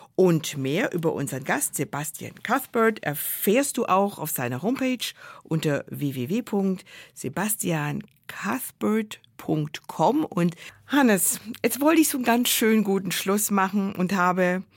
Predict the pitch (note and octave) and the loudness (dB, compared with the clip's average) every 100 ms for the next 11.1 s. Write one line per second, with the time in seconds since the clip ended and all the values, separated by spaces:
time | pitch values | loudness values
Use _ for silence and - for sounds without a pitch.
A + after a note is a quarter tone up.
0 | - - - F#3 F#3+ - E3+ E3+ C4+ C#4 | -20 -14 -6 -2 -2 -2 -2 0 0 0
1 | B3+ A3 G#3 - F#3+ - E3 E3+ - E3+ | 0 0 0 0 -4 0 0 0 0 2
2 | E3+ E3 - - - - - _ F3 G3+ | 2 -2 -12 -20 -20 -20 -20 _ -4 -2
3 | G#3 G#3 - F#3+ F#3 F#3 F#3+ F#3 - D#3+ | -2 -2 2 2 2 -2 0 -2 0 -2
4 | D3+ F3+ E3+ E3 E3 E3 - E3 E3+ D#3+ | 0 -2 0 -2 -2 -8 -4 -2 -2 -4
5 | - C4+ C#4 C4+ A#3 A3 G#3+ - G#3+ G#3 | 0 2 2 2 2 2 2 -2 -4 0
6 | E3 F3 - D#3+ E3+ E3+ E3+ D#3+ E3 E3 | 0 0 2 2 2 -2 -2 0 2 0
7 | - - - - - - _ - D4 F#4 | -4 -20 -20 -20 -20 -20 _ 4 6 6
8 | - G#3+ G3+ - G3 F#3+ F#3 G3 F#3+ - | 2 2 2 2 0 2 2 0 -2 -2
9 | C4 B3 A#3 G#3 F#3 F3+ G3+ F#3 F#3+ - | 2 4 4 2 0 0 2 2 0 -2
10 | - - A3+ G#3 G#3 - G#3 A3+ - G#3+ | -2 -2 0 2 0 2 0 0 2 2
11 | G#3 | 2